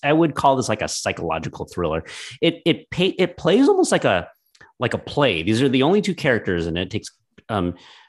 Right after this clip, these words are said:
place in this very small setting. There's a lot of dialogue, and there's a lot of just sort of watching,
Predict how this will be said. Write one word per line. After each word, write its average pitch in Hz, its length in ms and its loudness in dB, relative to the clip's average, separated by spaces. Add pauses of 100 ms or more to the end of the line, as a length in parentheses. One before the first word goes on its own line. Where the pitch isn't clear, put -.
(120)
place 110 260 0
in 98 80 0
this 90 100 -2
very 101 260 2
small 92 320 -2
setting. 80 680 -6
There's 90 220 -4
a 85 40 -4
lot 92 240 0
of 85 140 -4
dialogue, 80 540 -4
and 80 60 -8
there's 78 120 -8
a 78 40 -8
lot 78 140 -4
of 73 60 -8
just 78 160 -12
sort 78 160 -6
of 76 80 -8
watching, 76 800 -6